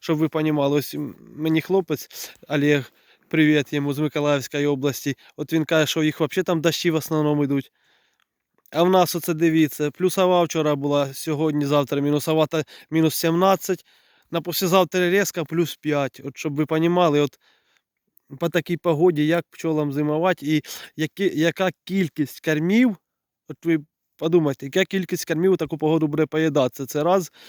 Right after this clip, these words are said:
І, і два, те, що влажність буде сильно в уліках велика, п-, потому що зараз намерзне, тоді розтане, тоді знов.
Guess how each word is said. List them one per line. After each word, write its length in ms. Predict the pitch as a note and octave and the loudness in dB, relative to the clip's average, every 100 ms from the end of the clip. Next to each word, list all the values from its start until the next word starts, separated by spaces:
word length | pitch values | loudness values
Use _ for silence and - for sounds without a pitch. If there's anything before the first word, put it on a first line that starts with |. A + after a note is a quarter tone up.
| - - - - _ _ _ _ _ _ - - _ | -18 -18 -20 -20 _ _ _ _ _ _ -20 -20 _
І, 280 | D#3+ D3+ D3+ | 0 2 4
і 200 | D3 D#3 | 4 2
два, 260 | D3 E3+ F3 | 4 2 2
те, 140 | D#3+ | -2
що 380 | - E3 D#3+ D#3+ | -2 0 0 0
влажність 640 | D#3 F#3 D3+ D3+ - - _ _ _ _ _ | 2 2 2 -2 -6 -12 _ _ _ _ _
буде 320 | - D3 D#3+ C#3+ | -12 -4 -2 -2
сильно 420 | E3 D#3 D#3 D3 _ _ _ | 0 2 2 -2 _ _ _
в 160 | - C#3+ | -8 0
уліках 400 | D3 C3+ C#3+ C3 | 0 0 -4 -2
велика, 420 | D3 C#3+ B2+ B2+ | 0 2 0 -6
п-, 140 | - - - | -8 -14 -14
потому 340 | C#3 C#3+ C#3+ | -8 -4 -4
що 140 | - | -2
зараз 360 | C#3+ D#3 D#3 B2+ | 0 2 2 0
намерзне, 440 | D#3+ E3 E3+ D3+ | -2 0 0 0
тоді 240 | D#3 D3+ D3+ | 0 2 2
розтане, 460 | D3+ - E3+ D#3+ | 0 0 0 0
тоді 240 | C#3+ C#3+ D3 | -2 -2 -2
знов. 320 | C#3+ F3 | 2 2